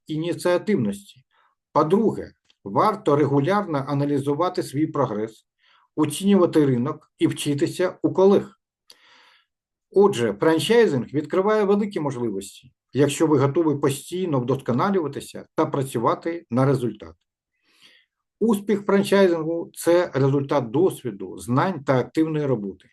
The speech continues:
Сподіваюсь, що цей урок допоміг вам краще зрозуміти, як досягти успіху у франчайзингу. Використовуйте досвід інших, уникайте типових помилок і впроваджуйте інновації.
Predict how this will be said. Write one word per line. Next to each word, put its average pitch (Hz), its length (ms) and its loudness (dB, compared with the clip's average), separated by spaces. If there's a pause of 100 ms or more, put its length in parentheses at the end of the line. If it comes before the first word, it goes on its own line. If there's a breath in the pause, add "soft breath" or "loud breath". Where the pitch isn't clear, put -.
(300)
Сподіваюсь, 160 720 2
що - 140 -2
цей 165 180 0
урок 165 300 4
допоміг 185 500 -2
вам 147 160 -6
краще 147 380 -2
зрозуміти, 156 680 -2 (280 soft breath)
як 147 220 2
досягти 135 500 -2
успіху 180 760 -6
у 147 120 -8
франчайзингу. 92 760 -8 (460 loud breath)
Використовуйте 185 800 2
досвід 185 540 0
інших, 185 580 -6 (320)
уникайте 156 560 2
типових 165 500 0
помилок 135 520 0 (260)
і 165 80 -2
впроваджуйте 156 680 0
інновації. 135 760 -4